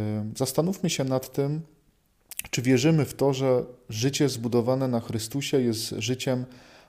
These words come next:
o mocnych fundamentach i czy ufamy Bogu, że pomimo wszystkiego, co się dzieje w naszym życiu, to relacja z Nim gwarantuje nam bezpieczne lądowanie. Gwarantuje nam, że Bóg zrealizuje w nas to, co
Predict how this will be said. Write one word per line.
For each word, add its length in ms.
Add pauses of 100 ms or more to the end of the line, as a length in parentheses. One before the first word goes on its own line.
o 60
mocnych 360
fundamentach 800 (340)
i 80
czy 140
ufamy 420
Bogu, 440 (480)
że 120
pomimo 440
wszystkiego, 680
co 120
się 160
dzieje 240
w 80
naszym 320
życiu, 480 (520)
to 140
relacja 460
z 100
Nim 220
gwarantuje 680
nam 280 (240)
bezpieczne 520
lądowanie. 640 (540)
Gwarantuje 600
nam, 340 (420)
że 120
Bóg 220
zrealizuje 640
w 100
nas 280
to, 180
co 420